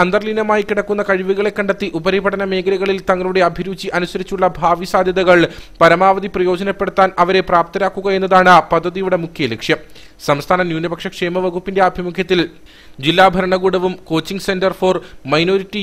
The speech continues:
യൂത്തും ചേർന്ന് സംഘടിപ്പിക്കുന്ന പാസ്വേഡ് രണ്ടായിരത്തി ഇരുപത്തിരണ്ട് ഇരുപത്തിമൂന്ന് കരിയർ ഗൈഡൻസ് ക്യാമ്പുകളുടെ ആദ്യഘട്ടമായ ട്യൂണിംഗ് ക്യാമ്പുകളിൽ നിന്നും തിരഞ്ഞെടുത്ത വിദ്യാർത്ഥികൾക്കായുള്ള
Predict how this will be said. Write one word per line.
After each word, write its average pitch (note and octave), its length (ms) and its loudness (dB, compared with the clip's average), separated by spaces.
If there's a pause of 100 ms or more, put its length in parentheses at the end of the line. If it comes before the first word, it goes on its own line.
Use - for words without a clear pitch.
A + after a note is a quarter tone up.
യൂത്തും F#3 320 -4
ചേർന്ന് G3 280 -2
സംഘടിപ്പിക്കുന്ന F#3+ 500 -2 (160)
പാസ്വേഡ് F3+ 540 2 (380)
രണ്ടായിരത്തി F#3 540 4
ഇരുപത്തിരണ്ട് F#3+ 420 0 (120)
ഇരുപത്തിമൂന്ന് F#3+ 500 -2 (120)
കരിയർ F3+ 320 0
ഗൈഡൻസ് F3+ 340 -4
ക്യാമ്പുകളുടെ F#3 460 0 (100)
ആദ്യഘട്ടമായ F3+ 840 2 (340)
ട്യൂണിംഗ് F#3 360 -2
ക്യാമ്പുകളിൽ G3 440 0
നിന്നും F#3+ 200 -2 (220)
തിരഞ്ഞെടുത്ത F#3+ 360 0 (100)
വിദ്യാർത്ഥികൾക്കായുള്ള F#3 840 0